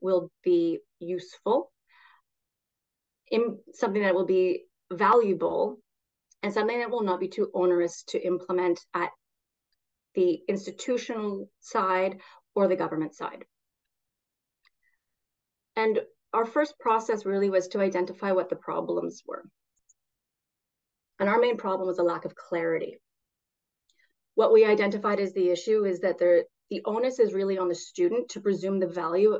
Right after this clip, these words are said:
of the investment in the educational experience. So they have to guess whether or not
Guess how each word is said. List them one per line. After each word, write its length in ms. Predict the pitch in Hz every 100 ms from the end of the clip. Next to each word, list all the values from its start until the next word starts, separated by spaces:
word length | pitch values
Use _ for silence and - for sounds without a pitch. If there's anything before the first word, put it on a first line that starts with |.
| -
of 120 | 170
the 120 | 180
investment 560 | 165 160 156 - 190 175
in 140 | 190 175
the 100 | 165
educational 520 | 165 - 170 175 165
experience. 800 | - - 165 175 - 349 - - _ _ _ - _ _
So 160 | - 214
they 160 | 208 226
have 140 | 226
to 80 | 208
guess 580 | 170 185 180 - _ -
whether 340 | 190 185 180
or 60 | 175
not 320 | 175 175